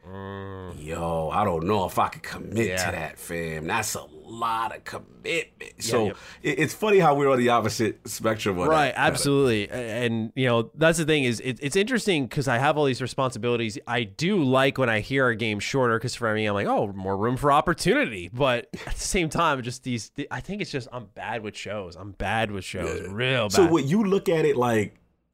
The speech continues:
Speaker 2: "It's gonna be over too quick, I could get to it late"? Like, what's your mentality with the shorter
Speaker 1: I really genuinely think it's a idea of, "I can finish this when I want.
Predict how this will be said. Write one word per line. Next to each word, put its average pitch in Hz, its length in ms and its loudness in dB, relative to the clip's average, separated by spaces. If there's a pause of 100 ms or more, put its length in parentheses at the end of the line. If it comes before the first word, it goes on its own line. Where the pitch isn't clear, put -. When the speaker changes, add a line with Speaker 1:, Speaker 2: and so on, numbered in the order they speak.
(120)
Speaker 2:
"It's 110 120 0
gonna 117 180 2
be 117 80 4
over 110 160 6
too 110 200 -2
quick, 123 360 0
I 104 80 -2
could 98 120 -8
get 101 120 0
to - 120 -2
it 82 60 -4
late"? 104 260 0
Like, 113 160 0
what's 165 200 2
your 196 100 4
mentality 135 460 2
with 98 140 -2
the 95 80 -4
shorter 98 680 2
Speaker 1:
I 143 80 2
really 180 380 4
genuinely 151 360 2
think 135 240 -2
it's 123 160 -4
a 123 120 0
idea 113 560 2
of, 104 120 -2 (100)
"I 190 160 0
can 160 280 -2
finish 131 420 0
this 120 180 -6
when 110 160 -2
I 101 120 -2
want. 95 440 -2